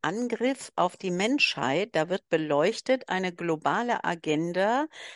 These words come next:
die hinter der Wettermanipulation stecken könnte. Also Andreas, der Wetterkrieg, der ist ausgebrochen. Global,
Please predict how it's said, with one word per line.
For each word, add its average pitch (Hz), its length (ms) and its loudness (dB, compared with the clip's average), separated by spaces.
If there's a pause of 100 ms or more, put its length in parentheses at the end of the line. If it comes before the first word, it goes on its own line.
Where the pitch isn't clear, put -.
(160)
die 202 100 -2
hinter 269 400 2
der 208 280 2
Wettermanipulation 135 1400 -4
stecken - 540 -2
könnte. - 640 0 (440)
Also 165 300 4
Andreas, 180 680 6
der 156 460 4
Wetterkrieg, 190 1120 0 (600)
der 165 460 4
ist - 280 -6
ausgebrochen. 247 1000 -2 (100)
Global, 185 960 -2